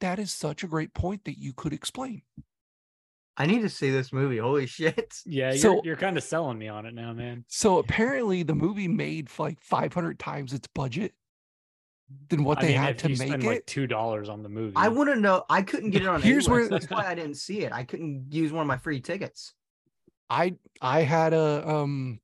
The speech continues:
Speaker 1: Fandango gift card from Christmas that had, like, three dollars on it or something like that. And so I pretty much only had to pay, like, six bucks for my ticket.
Speaker 2: Yeah, they wanted me to pay, like, eighteen dollars for a fucking ticket. I was like, "I ain't doing that shit."
Speaker 3: <laughs> Yeah, fuck that.
Speaker 1: Um,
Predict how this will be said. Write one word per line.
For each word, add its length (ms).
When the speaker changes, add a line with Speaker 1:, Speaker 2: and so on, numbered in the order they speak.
Speaker 1:
Fandango 640
gift 200
card 260
from 140
Christmas 480
that 160
had, 140
like, 160
three 200
dollars 380
on 180
it 160
or 120
something 300
like 220
that. 380
And 140
so 120
I 100
pretty 280
much 180
only 200
had 160
to 60
pay, 220
like, 200
six 280
bucks 280
for 120
my 140
ticket. 360
Speaker 2:
Yeah, 260
they 200
wanted 200
me 120
to 60
pay, 140
like, 140
eighteen 320
dollars 320
for 100
a 60
fucking 240
ticket. 260
I 60
was 100
like, 140
"I 40
ain't 120
doing 200
that 180
shit." 320
Speaker 3:
<laughs> 320
Yeah, 240
fuck 200
that. 120
Speaker 1:
Um, 600